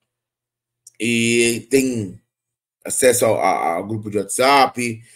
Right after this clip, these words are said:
participa da live do chat com o Newton, sexta-feira aí, que teremos a live do chat daqui a dois dias.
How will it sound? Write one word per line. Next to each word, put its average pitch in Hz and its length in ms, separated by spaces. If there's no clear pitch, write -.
participa 120 400
da 123 80
live 120 240
do 110 80
chat 113 400
com 113 140
o - 20
Newton, 127 500
sexta-feira 104 520
aí, 127 200
que 98 400
teremos 104 340
a 104 60
live 101 180
do 98 60
chat 98 260
daqui 101 220
a 98 40
dois 92 220
dias. 147 560